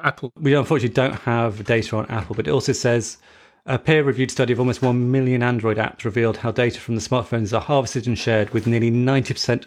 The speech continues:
Speaker 2: of the apps set up to transfer information back to Google." And
Speaker 1: Mm.
Speaker 2: so my, my whole rant was that I'd installed, or even maybe just logged into an app, a Google app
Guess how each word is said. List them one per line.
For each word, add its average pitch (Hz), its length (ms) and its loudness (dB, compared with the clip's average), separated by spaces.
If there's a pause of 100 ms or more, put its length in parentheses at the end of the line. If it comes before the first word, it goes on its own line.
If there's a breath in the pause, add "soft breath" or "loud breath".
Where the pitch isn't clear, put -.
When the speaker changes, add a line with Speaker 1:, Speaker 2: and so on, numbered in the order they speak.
(120)
Speaker 2:
of 110 140 0
the - 120 -6
apps - 260 0
set 117 180 -2
up - 80 -8
to - 100 -12
transfer 120 360 -2
information 120 480 -2
back - 340 -2
to - 140 -10
Google." 107 500 -4 (1500 loud breath)
And 143 180 0
Speaker 1:
Mm. - 40 -6
Speaker 2:
so 175 100 4
my, 196 520 2
my 156 280 2
whole 143 200 0
rant 120 400 -2
was 104 260 -6
that - 220 -4
I'd 131 380 2
installed, 127 960 0 (800 loud breath)
or 143 160 2
even 139 240 0
maybe 131 200 -2
just 127 220 -6
logged 123 300 -2
into 123 760 -4
an 123 120 -10
app, - 380 -6 (180)
a 143 80 -2
Google 131 360 2
app 117 240 -2